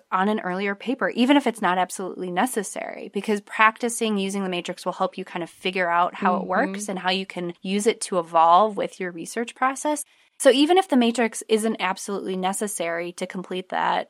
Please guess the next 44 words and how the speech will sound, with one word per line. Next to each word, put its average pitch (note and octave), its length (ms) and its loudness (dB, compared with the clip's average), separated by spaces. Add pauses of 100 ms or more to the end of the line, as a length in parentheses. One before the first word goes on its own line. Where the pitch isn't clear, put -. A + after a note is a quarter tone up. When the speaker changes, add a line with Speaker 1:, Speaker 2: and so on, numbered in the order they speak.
(120)
Speaker 1:
particular F3+ 920 -6
project, A#3 480 4 (380)
using A#3+ 340 4
it G3 120 2
can G3 120 -4
help F3+ 220 -2
you F#3+ 80 -6
kind E3+ 160 -8
of F3 80 -10
get F3+ 140 -8
used F#3+ 380 -8
to - 80 -8
that - 180 -4
process. D4 540 0 (280)
Just - 160 0
like F4 120 4
anything D4 360 4
else C4 160 4
that - 160 -2
we F#3 80 -4
talk E3 260 -2
about, F3+ 180 0
we G3+ 120 -2
talk G#3 240 -4
about G#3 120 6
all G#3 120 6
the G#3 80 -6
time, G3+ 320 -2
practicing F#3+ 480 -2
your G3 80 -2
paraphrasing F#3 680 -2
and F#3 120 -4
your F#3+ 80 -2
citing F#3+ 400 -2
skills E3+ 360 -6
so - 120 -8
that F3+ 180 -2
when F3 100 -6
you F3 100 -6
get F#3 180 -6
to F3+ 100 -14
the F3 140 -8
sort F3+ 180 -8
of E3+ 140 -6